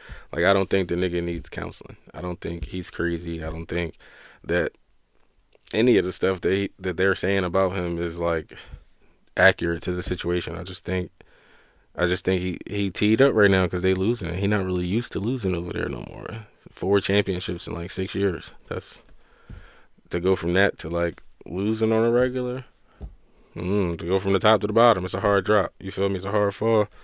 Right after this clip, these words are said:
And, and the nigga said, "I'm going, I ain't going down without a fight." <laughs> Literally. <laughs> And, you know what I'm saying? It just is what it is, man. Uh, shit, speaking of niggas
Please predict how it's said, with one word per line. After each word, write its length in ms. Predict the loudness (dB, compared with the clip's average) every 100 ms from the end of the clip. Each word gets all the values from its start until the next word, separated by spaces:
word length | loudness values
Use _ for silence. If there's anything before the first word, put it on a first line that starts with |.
| -20 -20 -16 -16 -16 _ -4
And, 320 | 0 0 0
and 220 | -2 2
the 60 | 6
nigga 200 | 6 6
said, 160 | 6
"I'm 120 | 6
going, 180 | 6 4
I 180 | 4 6
ain't 140 | 6
going 200 | 6 6
down 360 | 6 6 6 2 -2 _ _ _ _ 4
without 260 | 8 8
a 40 | 6
fight." 320 | 6 6 6 _ _ 4 8 8
<laughs> 500 | 6 -4 -12 -6 -2
Literally. 500 | 4 8 8 6 -2 -6 8 8 10
<laughs> 920 | 4 8 6 6 2 2 2 0 0 -2 -6 -6 -8 -10 -12 -16 -18 0
And, 280 | 4 4 2
you 60 | 0
know 60 | -2
what 20 |
I'm 80 | 0
saying? 340 | 2 2 2
It 60 | -2
just 240 | -8 -4
is 260 | 2 2 2
what 120 | -4
it 120 | -6
is, 360 | -8 -8 -12 -10
man. 360 | -8 -8 -10 -14 _ _ _ _ _ -20 -20 -18 -2
Uh, 320 | 2 4 2 -4 -18 -18 -20 -8
shit, 220 | -2 -2
speaking 340 | 4 6 8
of 60 | 8
niggas 380 | 8 6 2